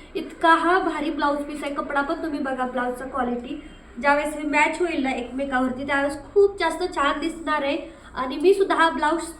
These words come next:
पीस, म्हणजे ब्लाऊज शिवणार आहे, कारण त्यांच्याकडून मी ही साडी माझ्यासाठीच घेतलेली आहे. मग मी ब्लाऊज वगैरे शिवेन आणि त्यानंतर मग थोडे, अ, गावाला वगैरे, मायावहिनी आणि मी दोघी आम्ही सेम आहोत, तर त्यांच्यासाठी म्हटलं ही वाली देऊया आपण गावाकडे त्यांना. पण आता कलर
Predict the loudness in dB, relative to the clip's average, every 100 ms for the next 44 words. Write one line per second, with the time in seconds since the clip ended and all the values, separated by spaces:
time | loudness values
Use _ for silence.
0 | -2 -2 -2 -6 -4 -2 4 4 6 6
1 | 4 6 4 4 2 0 -2 -2 -6 -6
2 | -6 -4 -4 -2 -4 -4 -6 -4 -4 -2
3 | -4 -10 -16 0 2 4 4 2 2 2
4 | 0 0 -4 -2 -2 -4 -2 -2 -2 -2
5 | 2 2 2 0 0 4 4 4 -2 -6
6 | -14 -14 -6 -4 -2 0 2 0 -2 -2
7 | -2 -6 0 2 2 -2 -4 -4 -4 -10
8 | -2 2 4 4 2 2 2 2 2 4
9 | 4 2 0 -2 -4 -8 -10 -8 -4 -2
10 | -2 0 0 0 -4 -4 -2 0 -2 -2
11 | -4 -2 0 0 -2 -4 -2 -2 -2 -4
12 | -4 -10 -20 -20 -2 2 4 4 6 6
13 | 8 6 4 0 0 2 0 -2 -2 -2
14 | -2 -2 -2 -4 -4 -4 -4 -2